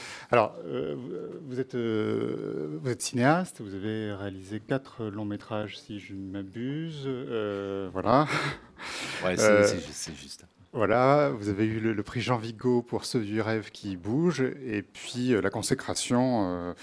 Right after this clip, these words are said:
Speaker 1: critique et, euh, publique, euh, euh, avec, euh, le, votre dernier film en date, euh, L'inconnu du lac, qui a eu un, le prix de la mise en scène dans la section Un certain regard à, à Cannes, euh, nominé plusieurs fois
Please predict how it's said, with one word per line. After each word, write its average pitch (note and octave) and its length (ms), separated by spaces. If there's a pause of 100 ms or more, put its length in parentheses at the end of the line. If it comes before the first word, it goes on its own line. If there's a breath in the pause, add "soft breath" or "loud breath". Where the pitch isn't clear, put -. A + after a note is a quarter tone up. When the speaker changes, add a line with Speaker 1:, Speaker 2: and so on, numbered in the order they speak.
(140 loud breath)
Speaker 1:
critique D3+ 480
et, C3+ 380
euh, G2+ 500
publique, G2+ 580 (220)
euh, A2 1080 (680)
euh, - 480
avec, A#2 400
euh, G2+ 240
le, G2 140
votre G#2+ 400
dernier G#2 260
film G#2+ 260
en F#2+ 60
date, G#2 360
euh, A#2+ 200
L'inconnu G2+ 360
du F#2 120
lac, A2 260 (680 loud breath)
qui F2 320
a F2 140
eu F#2 340
un, F2 340
le - 80
prix A#2+ 140
de A2+ 60
la A2+ 40
mise G#2+ 120
en A2 60
scène A2+ 220
dans G2+ 80
la G#2 80
section G2+ 300
Un G#2+ 60
certain - 260
regard G2+ 280
à, G#2 320
à - 100
Cannes, C#3+ 480 (680 loud breath)
euh, F2+ 600
nominé G#2+ 320
plusieurs A2 280
fois A2+ 300